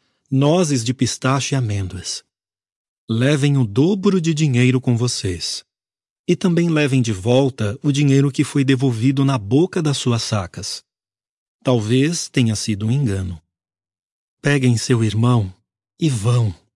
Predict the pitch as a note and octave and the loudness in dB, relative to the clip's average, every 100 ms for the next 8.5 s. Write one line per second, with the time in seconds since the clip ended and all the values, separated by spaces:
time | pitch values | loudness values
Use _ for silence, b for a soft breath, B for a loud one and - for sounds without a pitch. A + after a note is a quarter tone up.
0 | _ _ _ _ - A#2+ B2+ D3+ D#3+ C3+ | _ _ _ _ -10 -2 2 2 2 0
1 | B2 A#2 A#2 A#2+ G#2+ G2 F2+ _ _ _ | 2 0 0 0 -2 -4 -8 _ _ _
2 | _ _ _ _ _ _ _ - F#3+ C#3 | _ _ _ _ _ _ _ -4 -4 -2
3 | G#2+ C3+ D#3 B2+ - - D3+ C#3+ - B2+ | -2 0 0 -2 -6 -4 -2 -2 0 2
4 | A#2+ B2 C#3+ A#2 A2 G2+ _ _ _ _ | 2 2 2 0 -2 -6 _ _ _ _
5 | - D#3+ C#3 E3 D#3 D3 - D#3 B2+ A#2 | -4 -2 -2 -2 -2 -2 0 0 0 0
6 | B2+ C#3+ C#3 A#2 A2+ - D3+ D#3 - D#3+ | 0 2 2 0 -2 -2 -2 -2 -2 -2
7 | D#3 D3+ A#2 - D#3 F3+ F#3 B2 A2+ G2+ | 0 -2 -2 -2 0 0 0 0 -2 -2
8 | C3+ A#2 F#2+ - | -2 -2 -2 -8